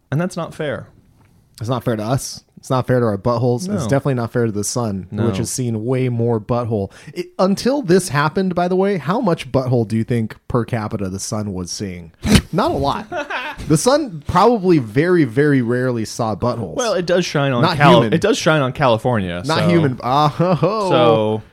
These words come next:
Speaker 2: Hey-o.
Speaker 1: uh, and that wasn't, ha, I get that, but I mean, there's a lot of naked people showing their buttholes to the sun in California forever.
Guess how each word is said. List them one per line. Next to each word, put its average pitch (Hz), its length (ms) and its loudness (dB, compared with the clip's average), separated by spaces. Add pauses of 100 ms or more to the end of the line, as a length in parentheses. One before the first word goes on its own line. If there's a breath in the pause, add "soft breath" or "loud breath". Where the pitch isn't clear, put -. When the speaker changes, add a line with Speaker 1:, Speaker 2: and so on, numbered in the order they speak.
(140)
Speaker 2:
Hey-o. 127 400 0
Speaker 1:
uh, 151 180 4
and 196 160 4
that 233 140 6
wasn't, 190 360 4
ha, 151 440 4
I 135 80 0
get 143 200 -2
that, 123 240 2
but 135 100 2
I 143 80 4
mean, 147 240 0
there's 320 180 -6
a 139 60 0
lot 113 180 -2
of 104 60 -8
naked 98 280 -10
people 101 240 -12
showing 95 500 -8
their 110 120 -8
buttholes 98 560 -8
to 113 80 -8
the 101 100 -8
sun 104 240 -8
in 98 80 -10
California 113 500 -8
forever. 127 500 -8